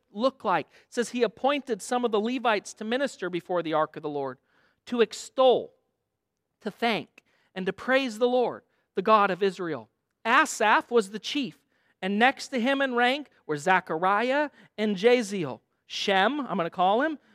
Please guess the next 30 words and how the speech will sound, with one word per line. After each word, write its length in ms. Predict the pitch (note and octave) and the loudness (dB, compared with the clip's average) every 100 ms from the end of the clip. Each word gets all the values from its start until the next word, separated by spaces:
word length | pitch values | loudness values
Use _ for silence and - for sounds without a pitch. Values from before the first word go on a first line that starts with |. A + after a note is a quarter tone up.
| _ - | _ -4
Jehiel 580 | F#3+ D#3 A#3+ C4 C4+ B3+ | -2 0 0 4 4 4
and 180 | D#3+ | 0
Matt, 260 | F3 F#3 B3+ | 0 2 0
I'm 80 | G#3 | -2
gonna 140 | G#3+ G#3 | -4 -2
call 340 | A3 G#3+ A#3+ | 2 4 4
him, 180 | E4 D#4 _ _ | 2 -2 _ _
Eliab, 680 | D3+ D#3+ F#3+ G#3 B3 D4+ C#4+ - _ _ | -8 2 4 6 4 2 0 -10 _ _
Benaniah, 580 | E3 E3+ F#3+ A#3+ C#4 C#4+ G#3 | -2 0 2 4 4 2 2
Obed-Edom, 880 | F#3+ F#3 F#3 B3 C#4+ C#4+ C#4 B3 F#3+ | 0 0 0 -2 0 0 -2 -8 -12
and 260 | D3+ D3 C#3 | -12 -12 -4
Jael. 560 | E3 E3 G3+ C4+ D4+ A#3+ _ _ _ _ _ - | -2 0 -2 -4 -6 -10 _ _ _ _ _ -2
They 180 | G3+ | 0
were 160 | A3 A3+ | 2 0
to 160 | G#3+ G3 | -2 -8
play 420 | - G#3+ A3 A#3+ | -4 0 0 0
the 140 | F#3+ | -2
lyre, 580 | D3 D#3+ G3+ A#3 C4 B3+ _ _ _ _ | -2 -2 -2 -2 -6 -12 _ _ _ _
the 80 | - | -18
harp. 400 | A#2 - B3 C4+ - _ _ _ - | -12 -6 -4 -6 -12 _ _ _ -4
Asaph 520 | A3+ A#3+ - C4 C4+ - | -2 -2 -2 -4 -4 -8
was 180 | F3 - | -12 -10
to 100 | E3 | -14
sound 380 | - G#3+ G#3+ | -8 -6 -6
the 40 | F#3 | -8
cymbals. 720 | - B3+ C4 C#4+ D4 C#4 _ _ _ _ _ _ - | -10 -6 -6 -6 -8 -14 _ _ _ _ _ _ -10
Benaiah 580 | E3 G#3 C4 C#4+ C#4+ C#4 | -4 -2 0 0 -4 -6
and 160 | - B2+ | -14 -12
Jah-, 380 | D3+ A3+ G3 A#3 _ _ _ D3+ | -4 -4 -4 -8 _ _ _ -6
Jehazel, 960 | E3+ D#3 C#3+ _ G3 A3+ A#3 C#4+ D4 | -4 -2 -6 _ -2 -2 -2 -6 -8